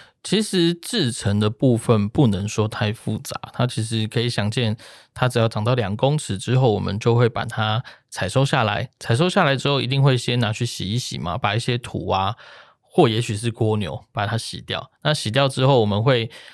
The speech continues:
采中间比较，比较安全或者是比较干净的中段，因为两公尺嘛，实际上真的会进入制成的大概是这两公尺里面的一公尺。那因为它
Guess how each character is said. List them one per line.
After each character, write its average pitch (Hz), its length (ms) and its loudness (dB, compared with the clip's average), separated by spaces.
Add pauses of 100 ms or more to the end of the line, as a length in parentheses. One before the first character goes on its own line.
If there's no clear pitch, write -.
(120)
采 98 320 -2
中 139 360 2
间 135 300 0
比 101 140 -8
较， 107 640 2
比 104 100 -8
较 120 160 2
安 151 300 0
全 110 240 0
或 131 120 4
者 110 120 -2
是 120 280 0 (440)
比 117 100 -6
较 135 100 2
干 156 280 2
净 156 200 2
的 107 140 2
中 123 300 0
段， 123 260 2
因 151 60 2
为 160 80 4
两 110 180 -2
公 131 160 2
尺 143 180 -6
嘛， 92 160 -4
实 147 160 -2
际 185 200 -4
上 175 200 2
真 156 140 2
的 143 140 2
会 143 120 4
进 131 220 -2
入 127 100 2
制 117 200 -4
成 90 180 -8
的 92 80 -4
大 117 140 0
概 113 120 2
是 - 140 -6
这 123 140 -4
两 101 180 -4
公 110 160 -2
尺 - 140 -10
里 - 80 -8
面 104 160 -4
的 87 120 -6 (100)
一 120 80 -4
公 98 260 -4
尺。 - 300 -10 (540)
那 123 280 0
因 139 100 2
为 147 120 6
它 127 460 2